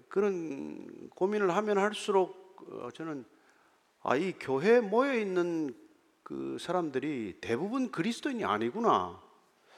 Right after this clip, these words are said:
이런 결론에 이르게 되었습니다. 어, 정말 그리스도인들이 모였다면 이럴 수는 없는데, 에, 그리스도인이 아닌 사람 내지는 그리스도인이 되는 걸 막는 사람들이 교회에, 어,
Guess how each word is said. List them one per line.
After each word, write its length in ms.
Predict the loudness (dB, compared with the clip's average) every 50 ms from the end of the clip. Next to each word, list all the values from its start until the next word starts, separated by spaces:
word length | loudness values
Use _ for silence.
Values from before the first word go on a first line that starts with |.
| -20 -20 -20 _ _ _ _ _ _ -16
이런 460 | -10 -4 0 2 2 2 2 0 -2 2
결론에 440 | 2 2 2 4 2 4 4 2
이르게 280 | 0 0 -2 -2 -4 -2
되었습니다. 600 | -4 -4 -4 -4 -8 -12 -12 -12 -12 -12 -12 -14 -16 _ _ _ _ _ _ _ _ _ _ _ _ _ _ -20 -20 -20 -20 -20 _ _ _ _ _ _ _ -16
어, 440 | -14 -12 -12 -12 -12 -12 -14 -16 -14 -10
정말 420 | -6 -2 2 4 6 6 4 4
그리스도인들이 800 | 0 0 0 0 0 -2 0 -2 0 0 2 0 -2 0 0 -2
모였다면 540 | 2 4 6 6 6 4 4 2 2 2 2
이럴 180 | 0 -2 -2 -4
수는 260 | -6 -4 -2 0 0
없는데, 800 | 0 0 -2 -2 -4 -2 0 2 2 2 2 0 -2 -6 -10 -14 -20 _ _ _ _ _ _ _ _ _ _ _ _ -18
에, 40 | -16 -16 -16 -14 -12
그리스도인이 600 | -8 -4 -2 -2 -2 0 0 2 4 4 4 4
아닌 340 | 4 2 4 4 4 4 4
사람 460 | 4 4 4 4 2 0 -4 -12 -16 -20 -20 -20 _ _ _ _ _ _ _ _ _ _ _ _ _ _
내지는 520 | -2 0 0 2 2 2 0 2 2 0 -2
그리스도인이 600 | -2 0 0 0 0 0 -2 -2 0 0 -2 0
되는 260 | 0 0 2 2 2
걸 160 | 2 2 2
막는 540 | 2 2 2 2 2 2 0 0 0 0 -2
사람들이 680 | -4 -4 -2 -2 -2 -2 -2 -2 -4 -4 -4 -4 -8 -8
교회에, 480 | -10 -8 -4 -2 -2 -2 -2 -2 -4
어, 460 | -4 -6 -8 -8 -10 -12 -16 -18 -20